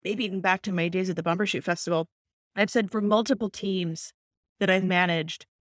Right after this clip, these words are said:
this is all even pre-pandemic, I don't care when the work gets done, I don't care where the work gets done,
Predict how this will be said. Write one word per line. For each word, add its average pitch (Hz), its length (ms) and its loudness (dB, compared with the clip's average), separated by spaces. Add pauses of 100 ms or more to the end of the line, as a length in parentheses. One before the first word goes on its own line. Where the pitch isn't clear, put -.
(120)
this 202 120 -4
is 170 80 -2
all 175 160 2 (200)
even 190 220 0
pre-pandemic, 190 680 0 (320)
I 208 100 6
don't 220 120 2
care 175 260 -4 (320)
when 196 240 4
the 285 60 2
work 262 200 2
gets - 220 -4
done, 254 360 4 (100)
I 190 60 0
don't 180 140 -2
care 175 160 -2
where 196 240 4
the 190 80 -2
work 175 180 0
gets - 200 -6
done, 175 300 2